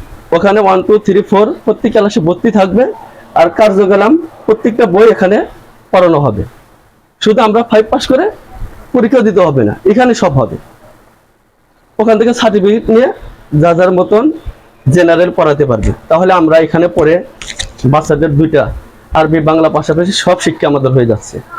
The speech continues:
তা আমাদের ছেলে মেয়ে নাতি যারা রয়েছে, আমরা মাদ্রাসামুখী করব, কারণ বর্তমান সময় মাদ্রাসামুখী না করলে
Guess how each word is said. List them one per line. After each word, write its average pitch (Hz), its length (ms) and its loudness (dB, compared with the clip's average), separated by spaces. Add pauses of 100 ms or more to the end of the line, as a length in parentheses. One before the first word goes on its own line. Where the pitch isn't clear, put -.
(640)
তা 151 80 0
আমাদের 160 400 0
ছেলে 160 260 2
মেয়ে 156 260 4
নাতি 151 300 0
যারা 139 220 2
রয়েছে, 143 420 0 (460)
আমরা 151 240 0
মাদ্রাসামুখী 151 680 0
করব, 110 220 0 (1000)
কারণ 220 320 2
বর্তমান 208 360 0
সময় 214 180 0
মাদ্রাসামুখী 196 720 0
না 196 140 2
করলে 185 420 0